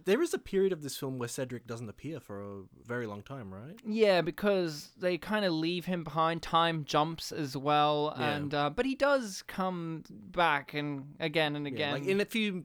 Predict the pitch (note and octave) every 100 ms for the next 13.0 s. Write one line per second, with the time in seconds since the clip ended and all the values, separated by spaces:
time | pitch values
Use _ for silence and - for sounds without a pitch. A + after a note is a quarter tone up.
0 | - E3 F3 D3+ C#3+ B2 B2+ A#2+ - A#2+
1 | A2 G#2+ G#2 - A2 G2 G2+ G2 F#2+ A#2
2 | G#2+ - F#2+ - F#2+ - A2+ A#2 A2 G#2+
3 | G#2 F#2+ G#2 A2 G#2+ A2+ A2 G#2+ G#2+ G#2
4 | G#2 G#2+ G2+ G2 G2+ G#2 - G#2 G2+ G#2
5 | G2+ F#2+ F#2 F#2+ F#2+ G#2+ - G3+ F#3 F3+
6 | D3 C3+ C3 C#3 - E3+ E3+ E3 D#3+ D#3
7 | D3+ D3+ D#3 D#3 D3+ F3 F#3+ F3 F3 E3
8 | D#3+ - E3+ D3 - D#3+ C#3+ D3 F3+ D#3+
9 | D3+ F3+ F3+ E3+ - - E3+ E3 D#3 D#3
10 | D#3 E3+ F#3+ E3+ G3+ F#3 F3 D#3+ D#3+ -
11 | E3+ F3 F#3 F#3 D#3+ D3+ D3+ D#3 D#3+ E3+
12 | F#3+ G3+ A3 G3+ G#3 A3+ C4 G#4 F#4